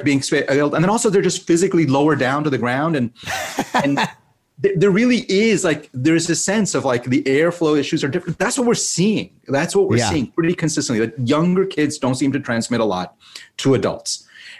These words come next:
Speaker 1: Um, it's not zero, but then you throw in mask wearing, and if everybody's wearing a mask,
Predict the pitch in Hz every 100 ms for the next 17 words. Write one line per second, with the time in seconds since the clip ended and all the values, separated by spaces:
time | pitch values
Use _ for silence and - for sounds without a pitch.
0 | _ 135 131 120 117 - - 240 202 147
1 | 143 127 - - _ _ _ _ _ 160
2 | 147 226 226 208 196 175 147 139 151 -
3 | 127 104 101 92 90 - 113 135 135 135
4 | 120 117 110 104 95 92 85 - -